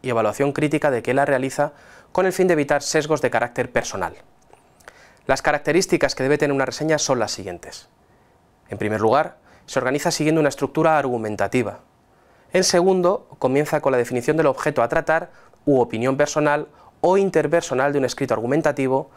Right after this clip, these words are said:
continúa con la toma de posición, que se justifica ya sea contrastando con diversos argumentos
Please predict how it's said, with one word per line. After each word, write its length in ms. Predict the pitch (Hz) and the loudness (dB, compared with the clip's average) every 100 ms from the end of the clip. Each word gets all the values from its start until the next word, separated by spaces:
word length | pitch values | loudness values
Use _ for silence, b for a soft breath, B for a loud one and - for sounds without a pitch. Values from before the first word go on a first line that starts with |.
| B B B B | B B B B
continúa 500 | - 143 135 156 165 | -2 0 2 2 4
con 120 | 147 | 2
la 120 | 120 117 | 0 0
toma 200 | 135 107 | 0 -2
de 100 | 107 | -2
posición, 560 | 123 139 151 165 190 - b b | -2 -2 0 0 0 -8 b b
que 100 | - | -8
se 100 | 120 | -6
justifica 640 | 160 127 - 120 139 127 - | -4 -6 -6 -4 -2 -2 -4
ya 200 | 127 139 | -2 -2
sea 400 | - 160 120 101 | 0 2 2 0
contrastando 600 | 110 110 - - 139 127 | -6 -6 -6 -2 -2 0
con 140 | 117 113 | -2 0
diversos 340 | 110 123 123 | -2 -2 -2
argumentos 680 | 120 113 131 131 110 101 | -2 -2 -4 -4 -4 -8